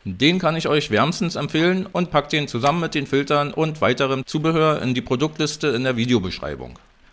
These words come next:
Zuerst setze ich mal die reinen N-D-Filter rauf. Am natürlichsten sehen Aufnahmen mit einer Verschlusszeit aus, die der doppelten Framerate entspricht. Ich filme meistens mit einer Bildwiederholrate von dreißig F P S.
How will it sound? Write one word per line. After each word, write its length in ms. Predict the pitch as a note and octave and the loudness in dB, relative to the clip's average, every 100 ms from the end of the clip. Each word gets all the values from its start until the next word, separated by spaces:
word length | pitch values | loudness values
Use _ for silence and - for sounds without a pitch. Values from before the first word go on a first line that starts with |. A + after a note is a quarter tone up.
| _ | _
Zuerst 380 | - - D3+ - | -4 0 2 2
setze 200 | D#3 D#3 | -2 -2
ich 100 | D3 | -4
mal 160 | C#3 | -4
die 120 | C#3+ C#3 | 0 0
reinen 420 | G2 B2 D3+ C3 | 0 0 -2 -2
N-D-Filter 560 | G#2+ G#2 G2 G#2+ F#2+ | -2 -2 -2 -2 -4
rauf. 380 | F2+ D#2 D2+ - - - _ - - - - _ - | -4 -4 -6 -12 -20 -20 _ -20 -20 -20 -20 _ -10
Am 200 | - B2+ | -2 0
natürlichsten 640 | B2+ A#2 E3 G3 G3 F#3 F#3 | 2 4 4 4 2 0 0
sehen 220 | D3+ D#3 | 2 2
Aufnahmen 400 | F#2+ D3+ D#3+ D#3+ | 4 2 2 0
mit 100 | D3+ | 0
einer 220 | - C#3+ | -2 -2
Verschlusszeit 640 | C#3+ C#3+ - E3 - G3 F#3 | 0 -2 0 -2 2 2 4
aus, 280 | F#3 F3 - | 2 2 -2
die 120 | D#3 | -2
der 160 | D#3 | -2
doppelten 420 | D3+ C3 D#3+ D#3+ D3+ | 2 2 2 -2 -2
Framerate 540 | - C#3 C3+ G#2+ G2 | 2 2 4 2 2
entspricht. 640 | F#2+ - - E2+ - - - _ _ _ | -4 -4 -6 -6 -10 -18 -20 _ _ _
Ich 160 | D#3+ | -2
filme 240 | - F3+ F3 | 2 4 4
meistens 580 | C#3+ D3 D#3+ E3 D#3 - | 4 4 2 -2 -4 0
mit 220 | B2 D3+ | 0 2
einer 220 | D3 D3 | 0 2
Bildwiederholrate 800 | C#3+ C#3+ C#3+ C#3 C#3 B2+ B2+ C3 | 0 0 4 4 6 4 4 2
von 200 | - A#2+ | 0 0
dreißig 420 | G#2 C3 E3 G3+ | 4 2 2 0
F 200 | - - | 0 -2
P 120 | - | -2
S. 420 | G#2+ D#3+ - - | 2 2 0 -8